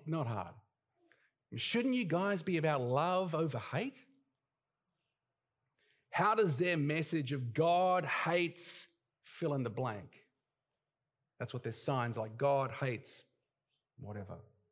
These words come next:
How does that message line up with Jesus' teaching? "Love your enemies.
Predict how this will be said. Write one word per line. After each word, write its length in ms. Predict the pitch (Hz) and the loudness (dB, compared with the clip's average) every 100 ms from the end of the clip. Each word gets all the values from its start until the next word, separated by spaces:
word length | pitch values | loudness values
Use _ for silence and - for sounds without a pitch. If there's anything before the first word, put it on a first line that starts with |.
| _ _ _ _ | _ _ _ _
How 180 | - 185 | -2 0
does 160 | 165 123 | 0 2
that 180 | 160 143 | 2 2
message 400 | 143 131 127 120 | -2 -2 -4 -2
line 300 | 139 151 151 | 0 2 0
up 120 | 113 | -2
with 120 | 120 | -8
Jesus' 360 | 131 135 117 113 | -6 -6 -6 -8
teaching? 520 | - 135 123 101 107 | -6 -6 -6 -10 -2
"Love 280 | 135 156 143 | 2 2 0
your 160 | 151 | -2
enemies. 600 | 151 156 117 101 - - | 0 -2 -4 -8 -14 -18